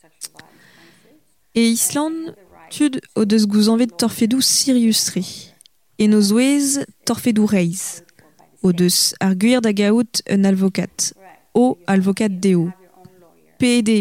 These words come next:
Speaker 2: an alvokat gant ar stad. Setu peus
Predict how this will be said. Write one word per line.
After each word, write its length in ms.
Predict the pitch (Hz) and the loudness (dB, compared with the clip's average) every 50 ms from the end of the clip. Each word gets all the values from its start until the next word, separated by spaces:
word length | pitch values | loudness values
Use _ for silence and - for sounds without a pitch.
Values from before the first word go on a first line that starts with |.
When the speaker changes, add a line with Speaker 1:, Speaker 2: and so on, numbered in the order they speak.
| - - _ _ _ _ - | -2 -4 _ _ _ _ -2
Speaker 2:
an 160 | 226 233 226 | -2 0 2
alvokat 480 | 226 220 202 202 202 196 - 233 226 - | 2 0 0 0 0 -2 -2 -4 -4 -2
gant 160 | 208 202 190 | 0 0 0
ar 80 | 190 - | 0 -2
stad. 400 | - - - 180 170 - 190 - 214 - _ _ _ _ _ _ _ _ 196 185 196 202 - _ _ _ 170 175 | -2 -2 -2 -2 -4 -4 -8 -14 -18 -20 _ _ _ _ _ _ _ _ -20 -20 -20 -20 -20 _ _ _ -10 -6
Setu 340 | - - - 240 - 349 330 | -4 -2 -2 0 0 0 -2
peus 480 | - - 214 220 208 - - - - | 0 -2 -2 -2 0 0 -2 -4 -6